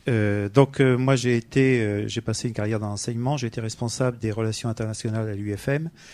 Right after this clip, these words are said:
Et pendant quinze ans, j'ai été vice-président d'Euroécole, une association nantaise, hein, qui a organisé à peu près des échanges pour vingt mille enfants, hein. Donc, euh, je m'interroge en me disant,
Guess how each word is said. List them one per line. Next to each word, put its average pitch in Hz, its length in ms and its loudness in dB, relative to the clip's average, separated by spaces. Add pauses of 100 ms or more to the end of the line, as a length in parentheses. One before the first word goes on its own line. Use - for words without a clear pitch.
(340)
Et 120 140 4
pendant 117 280 0
quinze 117 260 0
ans, 147 120 2
j'ai 127 100 -2
été 120 180 -2
vice-président 120 600 -2
d'Euroécole, 120 580 0
une 127 100 -8
association 113 580 -6
nantaise, 110 460 -4 (220)
hein, 123 200 -10
qui 117 200 -8
a 107 100 -6
organisé 104 500 -6
à 127 60 -4
peu - 140 -6
près 123 200 -4
des 107 180 -6
échanges 131 280 -6
pour 110 140 -6
vingt 110 120 -4
mille 110 160 -4
enfants, 107 320 -12 (240)
hein. 131 80 -12 (880)
Donc, 143 540 6
euh, 117 1700 2
je 117 140 -10
m'interroge 160 500 4
en 139 120 2
me 127 40 -4
disant, 147 420 2